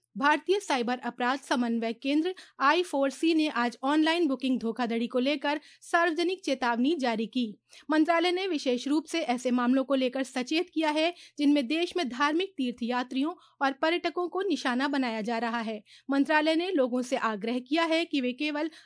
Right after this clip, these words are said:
आधिकारिक सरकारी पोर्टल या विश्वसनीय ट्रैवल एजेंसी के माध्यम से ही बुकिंग करें। प्रदेश के ग्रामीण युवाओं को आत्मनिर्भर बनाने और उन्हें गुणवत्तापूर्ण कौशल प्रशिक्षण से जोड़ने के उद्देश्य से राज्य सरकार ने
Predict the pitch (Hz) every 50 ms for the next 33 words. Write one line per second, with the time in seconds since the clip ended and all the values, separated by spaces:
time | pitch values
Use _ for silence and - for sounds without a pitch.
0 | _ - 269 285 302 311 311 349 339 339 370 392 - - - 269 247 254 254 233
1 | 226 233 226 - 285 285 294 - 285 302 349 349 - - _ - 277 277 302 320
2 | 285 - - 339 330 - 330 330 359 370 - 302 262 247 240 240 - - 247 254
3 | 233 285 285 277 - 311 285 - 285 269 269 269 262 233 262 302 311 294 - 269
4 | 233 202 302 349 311 233 240 240 247 226 233 226 254 247 240 220 - - - _
5 | _ _ _ _ _ _ _ _ _ - 294 269 311 320 302 - 330 302 262 302
6 | 294 294 294 320 349 381 370 320 311 320 311 320 311 349 330 - 262 247 247 247
7 | 269 262 254 262 247 214 247 247 226 254 254 269 262 262 269 302 359 370 311 277
8 | 254 247 262 262 214 269 269 277 294 311 320 - 370 359 359 359 320 330 339 330
9 | - - 254 233 - 262 240 233 - 233 233 - 277 247 - 294 285 269 - -
10 | 277 220 190 269 269 269 294 330 359 - 349 330 277 247 311 320 311 - 320 -
11 | 339 320 330 311 285 240 226 247 240 247 - 247 240 - 277 294 311 294 285 294
12 | 320